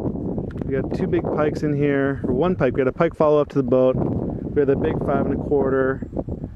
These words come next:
Show that one to us, John, so we can see what it looks like when you're done with it.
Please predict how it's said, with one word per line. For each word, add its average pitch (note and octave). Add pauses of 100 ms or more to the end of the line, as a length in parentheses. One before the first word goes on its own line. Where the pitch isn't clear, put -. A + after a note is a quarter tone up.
(420)
Show D3
that C3
one B2
to B2+
us, A2+
John, B2
so -
we -
can A#2
see -
what A#2+
it A2+
looks A2+
like A#2+
when B2
you're A#2
done A#2+
with B2+
it. C3